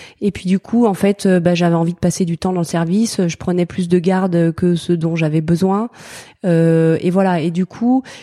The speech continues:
euh, au final, il se lie un, un, oui, euh, la relation entre vraiment un mentor et un élève parce que, bah, j'avais envie de,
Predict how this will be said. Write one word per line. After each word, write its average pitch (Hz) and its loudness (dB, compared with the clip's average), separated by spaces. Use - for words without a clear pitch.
euh, 175 4
au 180 2
final, 214 0
il 185 -2
se - -4
lie 214 0
un, 170 -2
un, 165 -2
oui, 226 2
euh, 156 2
la 156 0
relation 170 0
entre 185 -2
vraiment 175 0
un 160 0
mentor 180 0
et 165 0
un 156 -2
élève 185 0
parce 165 -2
que, 202 2
bah, 160 0
j'avais 160 -2
envie 165 -2
de, 156 0